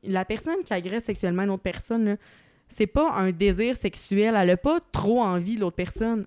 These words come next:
Elle veut la contrôler. Elle veut avoir le pouvoir sur elle. C'est pas une question de « je te trouve trop de mon goût, je suis pas capable de me gérer », là. Tu sais, c'est une question de « je veux abuser du pouvoir que j'ai sur toi »,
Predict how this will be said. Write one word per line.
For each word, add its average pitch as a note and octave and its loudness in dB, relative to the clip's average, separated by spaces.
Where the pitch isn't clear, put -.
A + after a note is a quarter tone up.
Elle F3+ 2
veut G3 4
la F#3 0
contrôler. G3+ -2
Elle F#3 0
veut F#3+ 2
avoir G3+ 4
le F#3 2
pouvoir F#3+ 0
sur F3 -6
elle. F#3 0
C'est - -14
pas D4 2
une D4 2
question A#3 0
de « G#3 2
je - -12
te G#3 0
trouve G3 -4
trop A3 2
de A3 2
mon F#3 4
goût, F#3 2
je C4+ 4
suis - -4
pas F3+ -2
capable G3 -2
de F#3+ 4
me F3+ 0
gérer », F3 2
là. F#3 -2
Tu - -12
sais, A#3 0
c'est A3 0
une G3 2
question A3+ 0
de « G#3 2
je F3 -4
veux F#3+ 4
abuser F#3 2
du F#3 -4
pouvoir F#3+ 0
que F3 -4
j'ai F#3 -2
sur F3+ -6
toi », G3 2